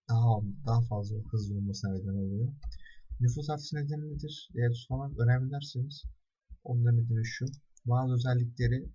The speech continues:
şeyden açıyorsunuz, meclis binasından açıyorsunuz buraya basarak. Buradan, e, güvenlik departmanını geliştirebilir, suç oranını azaltabilirsiniz.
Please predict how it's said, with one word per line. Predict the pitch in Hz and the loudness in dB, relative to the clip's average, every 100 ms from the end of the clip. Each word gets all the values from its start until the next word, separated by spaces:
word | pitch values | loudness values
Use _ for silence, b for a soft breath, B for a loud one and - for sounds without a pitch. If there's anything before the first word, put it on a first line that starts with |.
| _ _ _ - | _ _ _ -6
şeyden | - 113 123 | 0 2 4
açıyorsunuz, | 113 - 98 - 104 120 110 | 2 0 -10 -6 -6 -4 -4
meclis | 104 110 120 | -2 0 0
binasından | 113 110 - 113 113 | 0 0 0 0 0
açıyorsunuz | 107 104 98 110 123 - - - - | -2 -8 -6 -4 -4 -6 -20 -12 -6
buraya | 107 101 | -2 -2
basarak. | 101 - 104 120 - - - - b b - - | -2 -2 -2 -2 -4 -8 -8 -8 b b -12 -6
Buradan, | 117 120 117 123 127 123 - - - | 2 4 6 6 4 0 -8 -20 -6
e, | 113 104 107 110 - | -2 -2 -2 -4 0
güvenlik | 117 123 123 - | 6 6 6 2
departmanını | 120 120 120 120 117 113 113 | 0 0 0 4 4 4 2
geliştirebilir, | 117 117 117 120 113 113 117 | 2 2 2 2 0 2 2
suç | - 120 | 0 0
oranını | 123 120 117 | 4 6 6
azaltabilirsiniz. | 117 117 120 - 120 - 113 | 4 2 2 0 0 0 -4